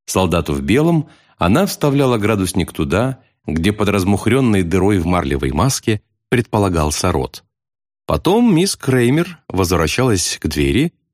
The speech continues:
и делала второй обход, записывая температуру в карточке. И вот однажды, глянув на градусник, вынутый изо рта у солдата в белом,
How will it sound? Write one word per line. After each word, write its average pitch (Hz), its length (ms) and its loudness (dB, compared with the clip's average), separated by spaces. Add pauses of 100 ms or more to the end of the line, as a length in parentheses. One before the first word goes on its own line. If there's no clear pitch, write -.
(140)
и 113 100 4
делала 185 680 2
второй 107 460 0
обход, - 500 -4
записывая 82 640 0
температуру 76 600 0
в 78 100 -10
карточке. - 640 -8 (800)
И 90 80 0
вот 95 260 0
однажды, 117 640 0 (420)
глянув 143 520 2 (120)
на 101 180 2
градусник, 92 840 -2
вынутый 80 520 0
изо 85 280 0
рта 82 200 -2
у 76 80 0
солдата 73 460 -2
в 67 40 -6
белом, 123 380 0